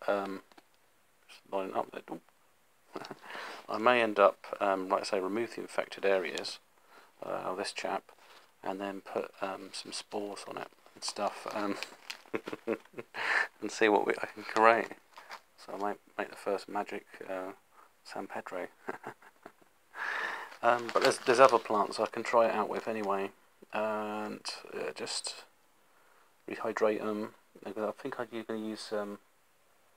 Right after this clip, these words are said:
honey in the formula basically. So I make a, so when I try to rehydrate 'em, I use a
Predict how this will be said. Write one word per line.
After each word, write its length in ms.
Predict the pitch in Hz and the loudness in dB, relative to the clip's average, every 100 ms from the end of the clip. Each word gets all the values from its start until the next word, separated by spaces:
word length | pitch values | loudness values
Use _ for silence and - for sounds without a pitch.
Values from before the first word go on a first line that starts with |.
| - - | -20 -6
honey 340 | - 120 107 | -2 0 -2
in 80 | 98 | -2
the 80 | 95 | -6
formula 480 | - 101 98 98 | -4 -4 -2 -2
basically. 640 | - 98 101 - - 113 104 - - | 0 0 -2 -6 -8 -8 -8 -12 -20
So 180 | - 110 | -10 -6
I 40 | |
make 180 | 107 107 | -4 -4
a, 100 | 101 - _ - - - - | -6 -8 _ -20 -20 -20 -20
so 120 | - - | -8 -2
when 100 | 107 | -2
I 60 | |
try 160 | - 104 | 2 2
to 40 | |
rehydrate 640 | 98 98 - 107 104 101 - | 2 -2 0 0 2 0 0
'em, 80 | 95 | -2
I 40 | |
use 240 | 98 95 | -2 -4
a 160 | - 92 | -4 -6